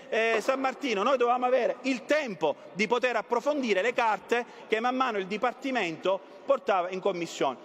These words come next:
e questo non è stato fatto. Chiudo dicendo una cosa, Presidente. Questa continua imposizione da parte di questo governo regionale nei confronti dell'Assemblea regionale siciliana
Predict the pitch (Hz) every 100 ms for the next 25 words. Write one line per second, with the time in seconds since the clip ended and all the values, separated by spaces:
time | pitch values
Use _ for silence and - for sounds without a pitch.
0 | - - - 254 214 226 185 175 185 151
1 | 131 120 151 294 277 254 226 247 240 220
2 | 208 190 147 143 151 147 120 110 - -
3 | - - - - - - - - 277 -
4 | 262 226 233 262 262 208 170 147 - -
5 | - 220 240 247 226 226 - 240 220 151
6 | 123 110 139 160 233 233 208 190 196 208
7 | 202 190 220 214 196 196 180 190 156 123
8 | - - - 190 226 226 254 233 185 185
9 | - 220 226 202 175 202 196 190 196 240
10 | 247 254